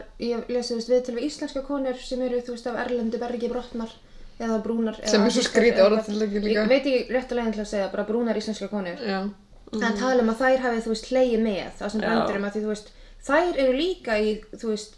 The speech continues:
Speaker 1: pínu hvíta valdakerfi og það er líka verið að kenna þeim hvað er í
Speaker 3: Að
Speaker 1: lagi,
Speaker 3: þetta sé fyndið.
Speaker 1: þetta sé bara grín og
Speaker 3: Já.
Speaker 1: þetta sé bara húmorinn og svona sé þetta bara. Og til að vera með þá verður bara að hlæja með, af því ég er viss
Speaker 3: Mhm.
Speaker 1: um að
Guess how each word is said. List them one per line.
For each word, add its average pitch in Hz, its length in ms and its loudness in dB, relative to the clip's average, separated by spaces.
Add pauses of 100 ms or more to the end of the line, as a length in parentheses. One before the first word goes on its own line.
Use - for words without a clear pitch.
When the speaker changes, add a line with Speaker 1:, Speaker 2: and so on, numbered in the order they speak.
(580)
Speaker 1:
pínu 269 320 6
hvíta 302 260 2
valdakerfi 262 560 -2
og 208 80 -8
það - 80 -2
er 247 60 0
líka 294 220 2
verið 233 160 -2
að - 80 -10
kenna 269 220 -2
þeim 262 440 0
hvað 247 180 -4
er 220 60 2
í 208 40 2
Speaker 3:
Að 214 100 2
Speaker 1:
lagi, 220 260 2
Speaker 3:
þetta 202 80 4
sé 208 240 4
fyndið. 202 260 -4
Speaker 1:
þetta 175 120 0
sé 165 120 0
bara 214 160 0
grín 214 360 0
og 202 60 -2
Speaker 3:
Já. 180 80 -4
Speaker 1:
þetta 196 100 -2
sé 180 120 -4
bara 202 120 -4
húmorinn 208 300 0
og 190 60 -8
svona 214 200 -4
sé 233 240 -2
þetta - 160 -10
bara. - 220 -12 (340)
Og 233 200 -4
til 285 160 4
að 269 60 4
vera 247 120 2
með 294 280 2
þá 247 80 -2
verður 247 200 2
bara 226 120 -4
að - 20 -4
hlæja 233 240 0
með, - 160 -12 (160)
af 220 80 -6
því 226 140 -2
ég 226 60 2
er 190 40 0
viss 180 240 0
Speaker 3:
Mhm. 254 100 0
Speaker 1:
um 233 60 -2
að 220 40 -2